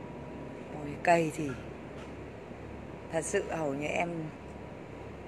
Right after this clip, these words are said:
chưa từng thấy ở đâu mà có những cái cây đẹp đến mức độ như này. Hai mét mấy luôn mọi người ơi. Đẹp kinh khủng luôn. Wow.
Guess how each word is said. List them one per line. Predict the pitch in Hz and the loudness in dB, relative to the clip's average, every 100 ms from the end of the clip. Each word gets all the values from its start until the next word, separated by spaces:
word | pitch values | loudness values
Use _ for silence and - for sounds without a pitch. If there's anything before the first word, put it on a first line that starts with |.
| - - - - - | -10 -10 -8 -2 12
chưa | 254 | 12
từng | 233 190 | 12 12
thấy | 170 226 | 12 12
ở | 202 | 12
đâu | 170 190 | 12 12
mà | 175 | 8
có | 143 185 | 6 6
những | 226 226 | 6 4
cái | 220 | 2
cây | 226 214 190 185 156 - - | 8 10 10 4 -2 -4 4
đẹp | - 165 | 6 8
đến | 156 214 | 6 4
mức | |
độ | 233 170 170 | 6 6 6
như | |
này. | 180 156 - - - - - - - - - - - - - - - - - - - - | 6 4 2 -6 -6 -8 -10 -8 -8 -10 -10 -8 -8 -8 -8 -8 -8 -8 -8 -10 -8 -2
Hai | 160 160 | 2 2
mét | 170 214 | 2 0
mấy | 190 170 226 | 4 6 6
luôn | 294 220 | 8 6
mọi | 175 | 6
người | 165 143 | 2 4
ơi. | 139 165 - - - - - - - - - - - - - - - | 8 8 6 -6 -10 -8 -8 -8 -8 -8 -8 -10 -8 -8 -8 -4 2
Đẹp | 160 - - | 2 2 4
kinh | 185 185 | 6 8
khủng | 170 131 151 | 8 6 8
luôn. | 185 180 - - - - - - - - - - - - - - - | 8 8 4 -8 -8 -8 -8 -8 -8 -8 -8 -6 -6 -6 -8 -8 -4
Wow. | 156 147 147 143 | 6 8 10 8